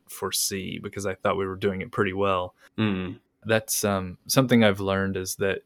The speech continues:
Speaker 1: you've never really covered the base. You've got your
Speaker 2: Yeah.
Speaker 1: strategy for those few weeks, and then <laughs> something's gonna happen and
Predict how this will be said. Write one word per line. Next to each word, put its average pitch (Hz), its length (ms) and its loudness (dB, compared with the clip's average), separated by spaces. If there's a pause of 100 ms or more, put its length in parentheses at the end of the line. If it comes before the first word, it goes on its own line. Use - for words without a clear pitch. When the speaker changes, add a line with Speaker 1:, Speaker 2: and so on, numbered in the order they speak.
(140)
Speaker 1:
you've 104 260 0
never 104 580 6
really 123 500 10
covered 101 400 6
the 98 80 -2
base. - 580 -2 (440)
You've 101 360 -4 (140)
got 110 160 8
your 101 220 2
Speaker 2:
Yeah. 101 120 0
Speaker 1:
strategy 110 720 6
for 101 160 0
those 101 380 4
few 110 280 2
weeks, 113 600 4
and 104 160 0
then 104 140 0
<laughs> - 0 -
something's 117 480 2
gonna 117 180 0
happen 101 380 2
and 92 180 -8